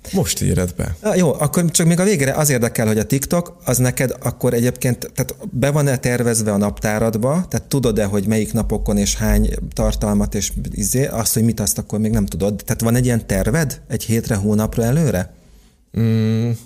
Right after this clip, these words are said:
Speaker 1: nincs. Annyi, hogy ha lehet, akkor minden nap posztoljak, hogy az algoritmus az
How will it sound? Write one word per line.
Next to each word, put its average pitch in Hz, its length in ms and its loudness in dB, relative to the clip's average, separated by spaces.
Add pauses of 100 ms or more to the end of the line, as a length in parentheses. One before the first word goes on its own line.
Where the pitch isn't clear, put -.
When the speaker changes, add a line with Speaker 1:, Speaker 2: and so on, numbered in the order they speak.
(180)
Speaker 1:
nincs. 87 540 -2
Annyi, 98 300 2
hogy 92 300 0
ha 95 180 -2
lehet, 104 280 -2
akkor 87 220 -4
minden 90 300 2
nap 82 140 -4
posztoljak, 104 500 0
hogy 90 80 -2
az 87 80 -2
algoritmus 90 640 -4
az 87 100 -8